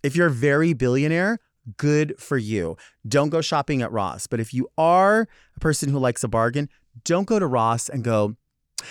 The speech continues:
"I'm gonna go to the front and see if they can call the store in Tustin and see if they have it." They're not gonna call another store.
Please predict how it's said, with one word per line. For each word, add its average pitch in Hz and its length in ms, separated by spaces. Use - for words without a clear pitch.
"I'm 220 100
gonna 220 140
go 160 120
to 139 60
the 117 80
front 123 220
and 123 80
see 139 120
if 123 120
they 123 80
can 117 160
call 127 320
the 101 80
store 135 420
in 104 100
Tustin 101 600
and 95 120
see - 240
if 104 120
they 113 220
have 98 220
it." 57 120
They're 190 240
not 196 240
gonna 175 160
call 156 240
another 117 260
store. 71 360